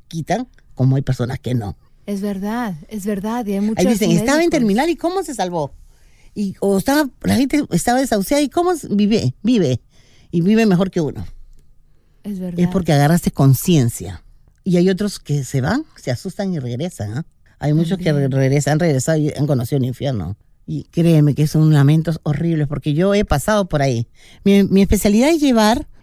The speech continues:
Speaker 1: la, el, el muerto, o sea, el alma, durante los cuarenta días que no se le puede molestar. Se, después a los cuarenta y uno se le lleva y se le cruza a la luz. Esa es mi
Speaker 2: Ajá.
Speaker 1: especialidad.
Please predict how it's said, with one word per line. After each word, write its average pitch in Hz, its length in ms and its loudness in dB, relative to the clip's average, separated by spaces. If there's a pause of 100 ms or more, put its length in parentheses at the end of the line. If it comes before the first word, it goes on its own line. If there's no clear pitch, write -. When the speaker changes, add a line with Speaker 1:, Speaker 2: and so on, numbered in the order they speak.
(120)
Speaker 1:
la, 170 280 4
el, 165 440 4
el 165 120 8
muerto, 214 440 6
o 196 40 4
sea, 185 120 0
el 165 100 4
alma, 202 460 4 (200)
durante 160 400 4
los 151 140 4
cuarenta 208 320 2
días 208 160 2
que 180 100 0
no 180 80 2
se 190 100 -2
le 156 100 0
puede 170 240 0
molestar. 160 520 0 (260)
Se, 156 220 0
después 156 380 2
a 214 40 2
los 202 120 0
cuarenta 143 240 -2
y 147 80 0
uno 196 140 0
se 180 100 -2
le 139 140 0
lleva 170 220 2
y 175 60 0
se 143 100 -4
le 127 100 0
cruza 165 420 0 (160)
a 147 100 2
la 123 160 4
luz. - 640 0 (260)
Esa 180 180 0
es 180 40 6
mi 160 80 8
Speaker 2:
Ajá. 160 80 0
Speaker 1:
especialidad. - 420 -6